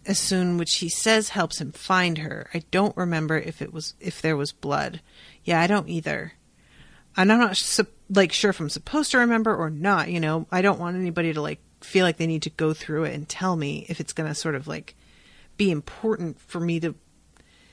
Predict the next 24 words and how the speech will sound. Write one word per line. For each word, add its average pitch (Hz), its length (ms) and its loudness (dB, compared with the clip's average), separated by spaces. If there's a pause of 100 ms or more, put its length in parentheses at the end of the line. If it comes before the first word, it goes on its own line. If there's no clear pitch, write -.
(260)
put 226 180 4
this 190 140 -2
together 180 320 2
myself. - 800 0 (400)
Um, 151 480 4 (840)
I 190 140 6
don't 226 240 2
remember 190 480 2
her 165 160 0
first 175 400 -2
name. 160 240 0
She 156 140 -2
started 170 320 2
with 160 140 -2
a 135 40 -6
D. 151 320 -4
Oh, 180 100 2
yeah, 190 300 10
Dayama 202 720 0 (640)
or 175 80 -8
Diana, 214 600 0
something 202 320 0
like 139 180 -6
that. 139 360 -2